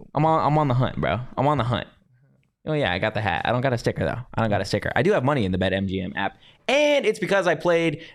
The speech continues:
their dope-ass game that they've got. I've never seen a, a sportsbook app have something like this. It's the Bet M G M M L B free-to-play game. Uh, it's their dope little offer that they've got going on from May twenty-seventh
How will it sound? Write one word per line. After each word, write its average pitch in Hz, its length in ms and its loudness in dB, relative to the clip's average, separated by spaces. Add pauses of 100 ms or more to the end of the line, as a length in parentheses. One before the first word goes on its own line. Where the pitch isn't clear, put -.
their 139 400 2 (100)
dope-ass 131 760 2 (180)
game 117 500 0 (200)
that 143 160 2
they've 139 100 2
got. 131 160 4
I've 135 160 2
never 196 220 2
seen 190 460 0
a, 117 320 4
a 107 140 2
sportsbook 139 500 0
app 110 220 0
have 113 300 0
something 170 360 0
like 165 200 0
this. 190 320 -2
It's 123 200 0
the 131 240 2
Bet 131 200 2
M 151 160 2
G 135 140 2
M 123 180 2
M 127 160 2
L 123 160 4
B 107 280 2 (200)
free-to-play 117 720 2
game. 98 360 0 (260)
Uh, 98 240 0 (160)
it's 123 180 -2
their 117 500 2
dope 156 260 0
little 151 160 4
offer 117 280 2
that 110 140 2
they've 107 140 2
got 113 180 2
going 110 200 2
on 104 200 2
from 98 180 0
May 117 140 4
twenty-seventh 110 680 0